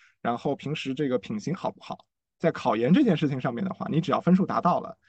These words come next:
你，你的这个，就是在学校里面，就是不做违法乱纪的事情，那你就能通过。它其实对于你之前的，啊，这个，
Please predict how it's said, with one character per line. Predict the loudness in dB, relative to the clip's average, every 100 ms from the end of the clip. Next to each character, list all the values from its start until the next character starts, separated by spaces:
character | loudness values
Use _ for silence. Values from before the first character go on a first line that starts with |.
| _
你， | -6 -4 -4
你 | -4 -2
的 | 0
这 | 0
个， | 0 0 -2 -4 -8 -8
就 | -6 -4
是 |
在 | -2 -2
学 | 0
校 | 2 2
里 | 0
面， | -4 -6 -4
就 | -4
是 | -4
不 | -2
做 | 0 2
违 |
法 | 2 2
乱 | 0
纪 | 2
的 | 2 2
事 | -2
情， | -4 -10 -18 _ _
那 | 0 0
你 | 2
就 | -2
能 | -2
通 | -6 -10
过。 | -10 -14 _ _ _
它 | 0
其 | 0 2
实 | 4
对 | 6
于 | 6
你 | 2
之 | 2 0
前 | 2 -2 -2
的， | -2 -2 -4 _ _
啊， | -4 -2 -2 -8 -14 -18 _
这 | -8 -8
个， | -8 -10 -12 -14